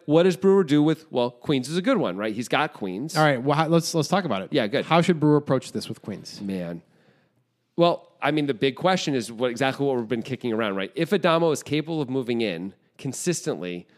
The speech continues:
Speaker 1: with just the, with just the ace
Speaker 2: I'm
Speaker 1: here.
Speaker 2: not sure if we even need that to,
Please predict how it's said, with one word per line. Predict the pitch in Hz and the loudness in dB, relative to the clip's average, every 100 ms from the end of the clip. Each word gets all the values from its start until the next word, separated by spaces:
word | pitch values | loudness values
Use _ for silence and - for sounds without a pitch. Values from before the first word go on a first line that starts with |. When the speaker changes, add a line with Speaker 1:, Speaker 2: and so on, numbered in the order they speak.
| _ | _
Speaker 1:
with | 127 113 | -8 -6
just | - 127 123 - | -2 -2 0 -4
the, | 131 - | -4 -4
with | 120 | -6
just | - 151 - | -2 -2 -2
the | 127 | -2
ace | 87 65 - - - | -2 -6 -12 -12 -2
Speaker 2:
I'm | 156 | 2
Speaker 1:
here. | 208 | 2
Speaker 2:
not | |
sure | - 214 208 | 4 4 4
if | 160 - 147 | 2 -4 -6
we | 151 160 | 0 2
even | 156 160 147 143 123 | 4 4 4 2 2
need | 131 117 | 0 0
that | 113 110 - | -2 -4 -2
to, | 127 110 98 92 | 0 2 0 -2